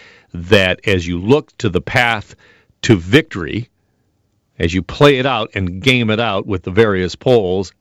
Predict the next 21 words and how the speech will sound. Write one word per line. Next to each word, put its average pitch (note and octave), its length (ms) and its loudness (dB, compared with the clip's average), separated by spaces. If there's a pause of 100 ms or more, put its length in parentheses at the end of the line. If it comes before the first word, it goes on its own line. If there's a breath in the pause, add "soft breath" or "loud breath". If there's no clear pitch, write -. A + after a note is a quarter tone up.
(100)
ninety A#2 460 -2
out G#2+ 100 -2
of F#2 80 -4
a F#2 80 -2
hundred F2+ 320 -4
times, F#2+ 500 -2 (320 soft breath)
it A2+ 220 2
ends F#2+ 440 0
in G2 100 -8
a F2 100 -2
Biden F2+ 600 -4 (400)
victory. A2 340 2
That F2 240 -6 (380)
does G#2 200 2
not A2 240 -2
mean C3 280 2
there G#2+ 160 -2
is G2+ 260 -4
not B2 360 -2
a G#2+ 120 2
path A2+ 540 -2